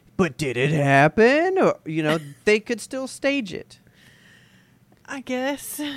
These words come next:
Speaker 1: But there's a whole fucking trend of TikToks of sliding syrup over, and then you're supposed to know that's what's gonna happen.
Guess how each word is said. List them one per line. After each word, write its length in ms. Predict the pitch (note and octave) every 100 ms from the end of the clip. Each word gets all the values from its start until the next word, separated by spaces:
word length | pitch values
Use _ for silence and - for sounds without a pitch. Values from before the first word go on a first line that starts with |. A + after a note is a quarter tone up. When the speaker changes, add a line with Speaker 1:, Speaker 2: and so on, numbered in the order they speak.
| B3+ - _ _ _ _ _ -
Speaker 1:
But 260 | G#3 G3+
there's 240 | G#3+ G#3+ G3
a 140 | F3+
whole 600 | F3 - - B3 B3 B3+
fucking 460 | - A#3+ A#3 A3 G3
trend 640 | - - - F#3+ G3 G3+ F#3+
of 160 | F3
TikToks 680 | - E3+ - C#3+ A#2+ C3 - _ _ _ _
of 140 | B2 -
sliding 460 | - C#3+ F3+ G3
syrup 440 | F#3 - F3 D3 -
over, 460 | C3+ B2 B2+ B2+ - _ _ -
and 140 | B2+
then 100 | B2
you're 140 | D3
supposed 300 | E3 F3 E3
to 100 | F3+
know 500 | E3 C#3 C3 C3 B2+ - _ _ _ _
that's 300 | D3 C#3 -
what's 160 | C3+ -
gonna 240 | C3 A#2
happen. 480 | A#2 - - -